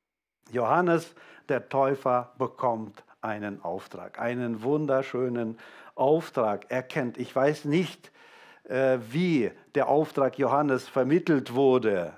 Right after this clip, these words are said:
wie er darüber erfahren hat, aber er kennt seinen Auftrag. Er steht am Anfang des Evangeliums. Er darf den Anfang machen.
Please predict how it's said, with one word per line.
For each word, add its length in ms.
wie 200
er 160
darüber 400
erfahren 640
hat, 320
aber 400
er 120
kennt 560
seinen 500
Auftrag. 560
Er 160
steht 480
am 220
Anfang 560
des 340
Evangeliums. 1040
Er 360
darf 560
den 180
Anfang 580
machen. 480